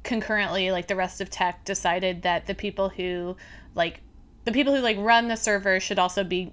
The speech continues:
creating software to fix, to, like, automate their jobs, um, and then, like, iterating on that. And so, like, we have shipped to this,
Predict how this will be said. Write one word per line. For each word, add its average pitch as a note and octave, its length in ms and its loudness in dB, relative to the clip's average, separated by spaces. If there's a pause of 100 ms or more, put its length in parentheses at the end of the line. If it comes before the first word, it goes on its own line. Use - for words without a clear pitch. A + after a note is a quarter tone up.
creating F#3 340 -2
software E3 420 0
to D#3 80 -4
fix, - 540 -8 (240)
to, - 120 -2
like, F#3 160 0
automate F#3 400 0
their - 120 -8
jobs, - 500 -6 (420)
um, F#3 480 -2 (200)
and G#3 140 0
then, F#3 160 -2
like, E3+ 240 -2
iterating F#3 460 0
on E3+ 160 -4
that. D#3+ 640 0
And G#3 180 -2
so, G#3 360 4 (500)
like, B3+ 240 0
we D4 140 4
have E4+ 240 8
shipped - 340 -2
to B3+ 80 -4
this, G#3 400 -2